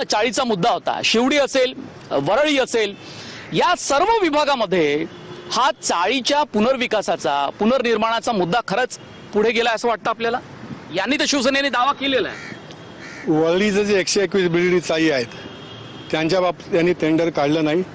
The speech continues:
Speaker 2: Chinese कंपनीला हे लोक tender देत होते आणि शापूरजी पालनजीला कोर्टात जाऊन त्याची order घ्यावी लागली. यांनी सांगितले तर फार चुकीचं आहे. अजूनही त्याचं काही tender झालेलं नाही आहे. शिवडी आणि नायगाव या बाबतीत यांनी अगोदर केलं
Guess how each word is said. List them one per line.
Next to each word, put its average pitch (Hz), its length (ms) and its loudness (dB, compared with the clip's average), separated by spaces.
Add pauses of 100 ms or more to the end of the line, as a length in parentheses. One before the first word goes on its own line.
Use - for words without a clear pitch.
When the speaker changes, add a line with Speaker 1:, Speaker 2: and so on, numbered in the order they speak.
(340)
Speaker 2:
Chinese 202 420 0
कंपनीला 226 460 2
हे 214 80 2
लोक 214 160 0
tender 196 340 2
देत 180 220 2
होते 165 220 2 (680)
आणि 202 320 0
शापूरजी 202 560 0
पालनजीला 214 560 0
कोर्टात 208 500 0
जाऊन 220 340 2 (440)
त्याची 196 200 0
order 220 340 4
घ्यावी 240 260 2
लागली. 190 340 2 (720)
यांनी 208 220 0
सांगितले 226 300 0
तर 240 120 2
फार 226 200 0
चुकीचं 214 420 0
आहे. 175 280 2 (520)
अजूनही 226 340 2
त्याचं 220 200 0
काही 214 180 0
tender 196 280 2
झालेलं 175 420 0
नाही 151 240 0
आहे. 220 180 0
शिवडी 202 420 2
आणि 214 200 0
नायगाव 190 420 0 (460)
या 185 120 2
बाबतीत 202 380 2
यांनी 208 220 2
अगोदर 214 440 2
केलं 220 240 2